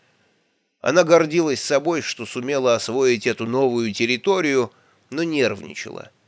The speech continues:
Ведь она столько времени избегала всего, что могло бы оставить по себе след документов.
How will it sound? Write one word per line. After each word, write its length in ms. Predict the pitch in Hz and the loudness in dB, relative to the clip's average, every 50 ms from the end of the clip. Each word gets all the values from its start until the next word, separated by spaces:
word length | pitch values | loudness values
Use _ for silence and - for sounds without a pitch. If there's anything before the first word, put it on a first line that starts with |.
| _ _ _ _ _ _ _ | _ _ _ _ _ _ _
Ведь 200 | - 120 135 147 | -6 -4 0 2
она 200 | 165 170 175 156 | 2 2 2 0
столько 420 | - - - 190 180 143 - 139 117 | 0 0 -2 -2 -2 0 -2 -2 0
времени 500 | 123 147 175 165 139 131 131 131 127 120 | 0 0 0 0 -2 -4 -4 -2 -4 -4
избегала 560 | 107 101 113 127 120 131 160 170 156 131 113 | -4 -2 -2 -2 2 4 4 4 4 2 0
всего, 400 | - - - 117 117 147 160 139 | -2 -4 -6 -6 -6 -6 -8 -8
что 200 | - - - 113 | -8 -8 -6 -2
могло 380 | 110 113 110 107 117 139 151 | 0 0 0 0 -2 -4 -2
бы 160 | 135 127 123 113 | 0 0 0 0
оставить 500 | 104 - - 139 123 131 131 117 - - | -2 -4 -4 -2 0 0 0 -2 -4 -6
по 120 | - 113 | -8 -8
себе 340 | - - 104 104 110 113 101 | -6 -6 -6 -4 -4 -4 -4
след 400 | - - 107 110 110 101 104 101 | -6 -8 -6 -6 -6 -6 -4 -6
документов. 760 | 110 98 - 131 135 139 120 98 95 - - - - - | -8 -8 -8 -8 -6 -4 -6 -6 -6 -10 -16 -20 -20 -20